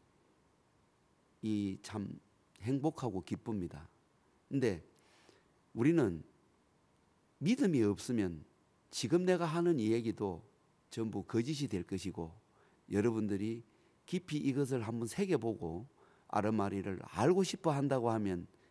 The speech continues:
여러분들이 아마 정말 부처님의 가르침이 귀중하고 소중하며 여러분들 생활에 얼마나 필요한 것을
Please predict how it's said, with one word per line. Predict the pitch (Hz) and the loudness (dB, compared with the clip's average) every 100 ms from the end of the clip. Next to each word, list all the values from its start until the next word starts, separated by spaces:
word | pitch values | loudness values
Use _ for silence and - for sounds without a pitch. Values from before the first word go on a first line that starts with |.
| _ - | _ -6
여러분들이 | 87 90 90 85 90 | -4 -2 -4 -4 -6
아마 | 82 82 85 82 82 _ _ _ _ _ - | -6 -6 -6 -8 -12 _ _ _ _ _ -6
정말 | 101 123 131 131 | -2 0 2 2
부처님의 | - 107 - 123 113 104 | 0 -6 -2 0 0 -2
가르침이 | 90 90 98 - 92 87 | -2 -4 -4 -4 -4 -4
귀중하고 | - 135 160 127 104 | -6 -2 0 0 -2
소중하며 | 92 135 131 147 104 82 80 _ _ _ _ | -4 -2 0 2 0 -4 -10 _ _ _ _
여러분들 | - 95 98 123 139 | -4 -2 0 0 0
생활에 | 180 190 131 85 71 _ _ _ _ _ - | 4 4 4 0 -10 _ _ _ _ _ -6
얼마나 | 95 120 123 | 0 0 0
필요한 | 110 - 131 123 104 | -2 -6 -2 -2 -2
것을 | 90 92 104 110 | -4 -4 -4 -6